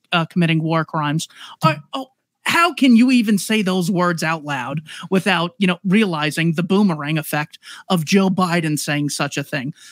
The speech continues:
So maybe that would give us a bigger pedestal to stand on, and maybe they'd be better for it.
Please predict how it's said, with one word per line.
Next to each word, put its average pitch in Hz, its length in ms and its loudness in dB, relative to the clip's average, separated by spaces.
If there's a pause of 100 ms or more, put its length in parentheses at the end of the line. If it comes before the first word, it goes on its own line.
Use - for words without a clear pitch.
So 202 320 0
maybe 247 360 6
that 170 200 2
would 175 160 0
give 175 140 0
us 175 160 -2
a 160 100 0
bigger 175 240 0
pedestal 165 460 -4
to 165 60 -4
stand 160 280 -2
on, 185 180 -2
and 233 220 4
maybe 196 220 0
they'd 196 220 0
be 196 120 0
better 202 240 0
for 226 260 -2
it. - 100 -12